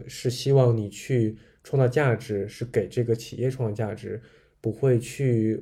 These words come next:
过分的去关注你个人的所谓的个人的O K R或个人的成长感。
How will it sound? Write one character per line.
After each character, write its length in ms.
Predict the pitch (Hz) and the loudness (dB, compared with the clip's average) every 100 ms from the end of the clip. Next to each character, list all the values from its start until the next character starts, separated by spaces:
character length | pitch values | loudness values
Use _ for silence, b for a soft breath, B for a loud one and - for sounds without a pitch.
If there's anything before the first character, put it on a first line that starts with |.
| - | -6
过 160 | - 156 | 4 4
分 260 | - 208 | 6 4
的 120 | 123 104 | 6 2
去 240 | - 117 | 2 0
关 220 | 117 123 | 4 4
注 200 | 123 131 | 4 0
你 140 | 107 98 | -2 0
个 180 | 156 | 4
人 240 | 120 104 104 | 4 4 2
的 340 | 110 104 101 b b b b b | 2 2 -2 b b b b b
所 240 | - 117 | 2 4
谓 160 | 110 113 | 6 6
的 320 | 110 104 107 | 4 0 -2
个 160 | 107 302 | 0 2
人 160 | 113 | 4
的 100 | 107 | 4
O 120 | 107 | 2
K 180 | 110 120 | 2 0
R 200 | 104 101 | 0 -2
或 120 | 101 131 | -4 0
个 160 | 160 | 4
人 80 | 123 | 4
的 80 | 113 | 4
成 160 | 113 | -2
长 240 | 107 104 107 | -6 -6 -6
感。 280 | 107 - | -6 -10